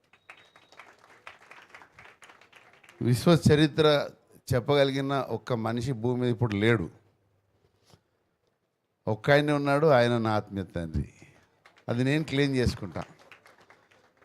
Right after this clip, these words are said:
మీ, మీ అందరి గురించి నేను సాక్ష్యం చెప్పను, ఎందుకంటే నా గురించి నేను చెప్పుకోవాలా. So, ఇంత గొప్ప దైవజనుడు, మరి క్రైస్తవుల మీద అన్యాయం జరుగుతుంటే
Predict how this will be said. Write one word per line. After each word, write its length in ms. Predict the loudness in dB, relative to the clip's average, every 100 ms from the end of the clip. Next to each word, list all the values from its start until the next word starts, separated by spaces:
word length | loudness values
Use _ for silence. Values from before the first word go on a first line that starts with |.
| _ _ _ _
మీ, 140 | -6 -4
మీ 200 | 0 2
అందరి 260 | 2 2
గురించి 280 | 0 -2 -4
నేను 480 | -6 -4 -4 -4 -4
సాక్ష్యం 480 | -2 -2 0 -4 -4
చెప్పను, 240 | -4 -4
ఎందుకంటే 280 | -4 -4 -4
నా 140 | -2
గురించి 280 | 0 -2 -4
నేను 160 | -6 -8
చెప్పుకోవాలా. 800 | -12 -12 -10 -10 -14 -20 -20 -20 _ _ _ -20 -20 -20 -20 -10 -2
So, 260 | 2 4 2
ఇంత 200 | -4 -4
గొప్ప 320 | -2 -2 -2
దైవజనుడు, 840 | 2 2 2 -2 -4 -4 -4 -6 -14 _ _ _ _ _
మరి 420 | -4 -2 0 -2 -4
క్రైస్తవుల 480 | -2 -2 0 -2 0
మీద 180 | -2 -2
అన్యాయం 360 | -2 -2 -2
జరుగుతుంటే 800 | 0 -2 -4 -8 -4 -4 -4 -12